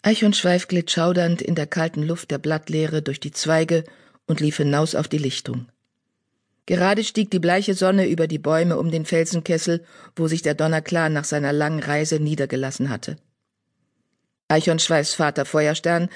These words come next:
saß auf der Hochnase vor seinem Bau auf halber Höhe der Klippe. Sein feuerfarbenes Fell glänzte in den niederen Sonnenstrahlen und seine grünen Augen leuchteten stolz,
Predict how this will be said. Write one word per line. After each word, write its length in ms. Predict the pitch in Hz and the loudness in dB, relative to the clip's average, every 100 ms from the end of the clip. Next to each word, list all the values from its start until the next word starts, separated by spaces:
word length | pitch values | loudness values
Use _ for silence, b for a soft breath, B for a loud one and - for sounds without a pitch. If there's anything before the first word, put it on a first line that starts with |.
| B B | B B
saß 380 | - 180 185 - | 0 2 2 0
auf 160 | 170 | 0
der 180 | - 151 | 0 2
Hochnase 640 | 170 180 185 175 175 185 180 | 2 2 2 2 2 0 0
vor 160 | 165 | 0
seinem 320 | 156 143 131 | 0 0 0
Bau 340 | 131 143 156 156 B B B | 0 2 2 0 B B B
auf 220 | 147 - | -4 0
halber 340 | 196 196 185 | 2 4 2
Höhe 240 | 180 160 156 | 2 2 2
der 120 | 156 | -2
Klippe. 400 | - 147 - - _ _ _ _ _ _ _ b | -2 -4 -4 -10 _ _ _ _ _ _ _ b
Sein 260 | - 180 165 | -4 0 0
feuerfarbenes 680 | - 233 208 185 170 170 160 | 2 2 2 0 0 0 -2
Fell 240 | - 190 | 0 0
glänzte 480 | - 170 196 190 - | 2 2 2 0 -2
in 140 | 107 151 | 0 0
den 160 | 147 | 0
niederen 400 | 160 170 156 156 | -2 -2 -2 0
Sonnenstrahlen 720 | 156 165 170 - 165 170 170 170 B B B | 0 0 -2 -4 -4 -2 0 -2 B B B
und 140 | 165 | -2
seine 180 | 156 156 | 0 -2
grünen 340 | - 170 160 | 0 0 2
Augen 280 | 160 175 165 | 2 2 2
leuchteten 500 | 147 165 180 151 151 | 2 2 0 -6 -4
stolz, 540 | 151 - 156 151 - | -2 2 2 2 -4